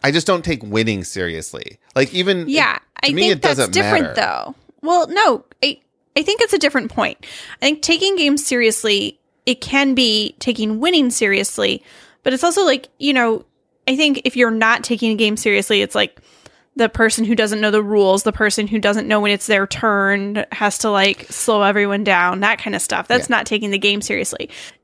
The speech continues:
Speaker 2: Not taking winning seriously, you can still be taking the game very seriously.
Speaker 1: Which is why I don't know how to put this into a subject, and I don't know whether or not it
Speaker 2: <laughs>
Speaker 1: should be its own subject. But yeah, like,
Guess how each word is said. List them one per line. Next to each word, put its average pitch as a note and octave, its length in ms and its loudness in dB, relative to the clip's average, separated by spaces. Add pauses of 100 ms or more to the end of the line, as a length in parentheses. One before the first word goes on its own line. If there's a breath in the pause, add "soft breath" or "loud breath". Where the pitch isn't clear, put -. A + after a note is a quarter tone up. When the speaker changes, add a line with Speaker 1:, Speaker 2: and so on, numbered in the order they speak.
(100)
Speaker 2:
Not C#4+ 220 2
taking B3+ 400 2
winning D4+ 380 2
seriously, G#3 920 0 (360)
you C#4+ 160 4
can D4 200 0
still D#4 360 0
be B3+ 120 0
taking A#3 380 0
the G3+ 100 2
game F#3+ 480 0 (200)
very F#3+ 500 0
seriously. - 840 -8
Speaker 1:
Which A#2+ 240 0
is A2 120 0
why A2 220 4
I G#2 60 2
don't G#2 140 2
know G2+ 60 0
how G#2 80 4
to G2+ 80 0
put A2+ 140 -4
this F#2+ 180 -4
into F#2 240 -4
a E2 60 -2
subject, G#2 720 0
and G2+ 140 0
I G#2 60 2
don't G2+ 180 0
know G2+ 80 -4
whether G2 220 2
or F#2+ 40 -2
not F#2 160 -2
it F2 120 -4 (200)
Speaker 2:
<laughs> D#4+ 180 -4
Speaker 1:
should F3+ 220 0
be F4+ 80 2
its C#4+ 220 4
own F#2+ 180 2
subject. - 460 -4 (400 loud breath)
But F3 100 4
yeah, D3+ 140 6
like, C3+ 200 2